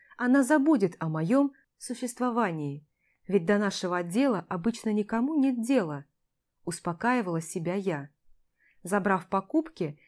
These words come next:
я взяла малыша за руку, и мы вышли на улицу. "Как же, забудет она, я ей дорогу перешла, любимого начальника из-под носа увела!" – фыркнула с досадой.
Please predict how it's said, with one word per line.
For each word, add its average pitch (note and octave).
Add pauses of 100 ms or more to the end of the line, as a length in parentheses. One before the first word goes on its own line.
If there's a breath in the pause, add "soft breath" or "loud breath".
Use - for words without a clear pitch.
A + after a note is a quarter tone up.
(120 soft breath)
я F#3+
взяла F#3+
малыша F#3+
за A3+
руку, G#3
и E3+
мы F#3
вышли A#3
на A3+
улицу. D#3 (540)
"Как F#3
же, D3 (260)
забудет A#3+
она, E3+ (280)
я G3
ей A#3
дорогу C4
перешла, F3+ (420)
любимого C#4
начальника C#4+
из-под G#3
носа A#3
увела!" – F3+ (600)
фыркнула G3
с D#3
досадой. D3+